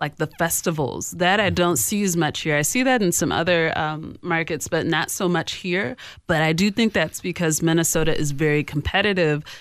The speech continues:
And like you're saying, Mark, like, there's almost, like, this, um, surprise of, "Oh, this is what things look like." But I think Minnesota has such a high standard. I mean, we are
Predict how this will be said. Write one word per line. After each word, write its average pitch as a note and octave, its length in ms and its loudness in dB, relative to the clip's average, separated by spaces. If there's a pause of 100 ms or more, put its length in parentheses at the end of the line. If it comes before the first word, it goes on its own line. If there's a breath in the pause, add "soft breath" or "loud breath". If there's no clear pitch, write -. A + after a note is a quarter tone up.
And E3 140 0
like D#3+ 200 -2
you're E3 100 0
saying, F3 440 2
Mark, D3 380 -2
like, D3 220 -2
there's E3+ 260 2
almost, E3 440 2
like, D3+ 280 -6
this, D3 340 -4
um, D3 520 -4 (760 soft breath)
surprise E3+ 920 0
of, D3 300 0
"Oh, A3+ 320 0
this - 280 -6
is E3+ 160 -8
what - 220 -12
things D#3+ 300 -8
look F#3 240 -8
like." D#3+ 340 0 (240 loud breath)
But E3+ 140 2
I E3 80 2
think G3 240 2
Minnesota F3 500 2
has D3+ 160 -2
such - 380 -2
a F#3+ 80 2
high D#3+ 260 2
standard. D3+ 800 2
I D3+ 100 0
mean, D#3 240 6
we E3+ 280 2
are D3+ 340 0